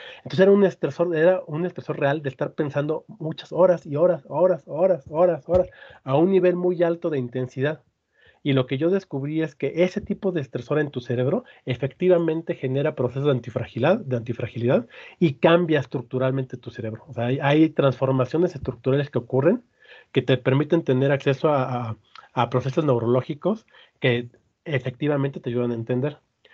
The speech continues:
Pero esos no ocurren viendo un video, no ocurren escuchando una plática, no ocurren salvo haciendo los ejercicios y pensando intensamente, y eso implica, pues, esta labor de hacer así, de, de realmente hacer,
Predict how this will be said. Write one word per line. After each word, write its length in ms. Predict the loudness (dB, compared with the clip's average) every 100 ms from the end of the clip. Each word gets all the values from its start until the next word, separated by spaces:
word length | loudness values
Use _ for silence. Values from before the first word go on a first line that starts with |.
| -12 2
Pero 180 | 4 4
esos 220 | 4 2
no 180 | 4 2
ocurren 580 | 0 -4 -2 -2 -4 -10 _ _ _ _ _ _
viendo 260 | -6 -4 -4
un 100 | -6
video, 440 | -8 -6 -6 -6 -4
no 180 | -2
ocurren 540 | -2 -2 0 2 2 0
escuchando 480 | -10 -8 -4 -2 -2
una 140 | -4
plática, 600 | -4 -4 -4 -6 -6 -8 -10 -12 0
no 180 | 6
ocurren 600 | 6 6 0 -4 -2 -6 -12 _ _ _ _ _ _ _ _ _ _ _
salvo 680 | -4 -2 0 -2 -2 -4 _ _ _ _ _ _ _ _ _
haciendo 600 | -14 -14 -10 -4 -4 0 0
los 200 | -2 -6
ejercicios 880 | -10 -12 -10 -8 -8 -4 -4 -4 _ _
y 140 | -6 -2
pensando 600 | 2 0 2 0 0 -2
intensamente, 880 | -4 -6 -6 -6 -4 -2 -2 -6 -8 _ _ _
y 140 | 0
eso 140 | 0 0
implica, 400 | -4 -6 -2 -2
pues, 220 | -2 -10
esta 180 | -4 0
labor 320 | 0 0 -2
de 80 | -2
hacer 320 | -4 -6 -6
así, 320 | -6 -6 -6
de, 240 | -4 -4 -6
de 180 | -6 -2
realmente 460 | 0 2 0 -2
hacer, 280 | -4 -4 -8